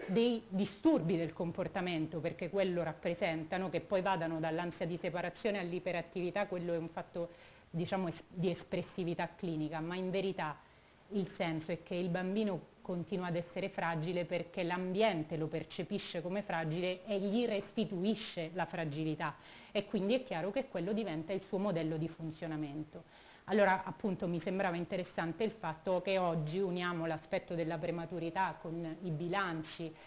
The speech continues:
e, eh, con l'idea della vulnerabilità e citare questo. Ecco, qui c'è, vabbè, sempre ripreso dagli articoli, tutto ciò che può,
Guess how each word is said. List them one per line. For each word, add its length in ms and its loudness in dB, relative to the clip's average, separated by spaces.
e, 420 4
eh, 380 -4
con 280 2
l'idea 760 0
della 300 0
vulnerabilità 960 0
e 800 2
citare 460 -2
questo. 680 -6
Ecco, 380 -6
qui 460 2
c'è, 200 4
vabbè, 260 0
sempre 320 -2
ripreso 420 0
dagli 240 2
articoli, 640 0
tutto 280 -2
ciò 200 0
che 120 0
può, 460 4